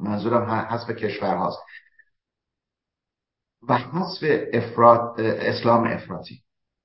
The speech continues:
آیا تغییر رژیم در ایران جزء قسمتی از برنامه‌های آمریکاست؟ من باز هم تکرار می‌کنم،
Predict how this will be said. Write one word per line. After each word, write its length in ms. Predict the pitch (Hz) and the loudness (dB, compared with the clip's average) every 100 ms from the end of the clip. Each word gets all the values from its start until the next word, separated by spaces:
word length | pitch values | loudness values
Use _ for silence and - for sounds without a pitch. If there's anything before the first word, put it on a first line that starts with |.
| _ _ _ _ _ _ _ _ _ _ _ _ _ - | _ _ _ _ _ _ _ _ _ _ _ _ _ -2
آیا 280 | 165 170 151 | 4 4 4
تغییر 560 | 135 135 127 123 120 | 2 2 2 2 2
رژیم 380 | 117 113 117 113 | 4 2 0 0
در 160 | 113 117 | 2 2
ایران 340 | 113 139 120 | 2 0 2
جزء 280 | 127 135 131 | 2 2 0
قسمتی 520 | 120 117 - 131 165 | 2 0 0 -2 0
از 200 | 147 127 | 0 4
برنامه‌های 680 | 135 131 127 127 127 127 127 | 4 6 4 4 6 4 4
آمریکاست؟ 440 | 120 117 113 123 | 2 2 2 2
من 180 | 147 156 | 2 4
باز 160 | 151 147 | 4 4
هم 140 | 135 | 0
تکرار 500 | 131 117 139 156 147 | -2 -4 2 4 4
می‌کنم، 540 | 131 127 120 117 117 | 2 4 4 4 0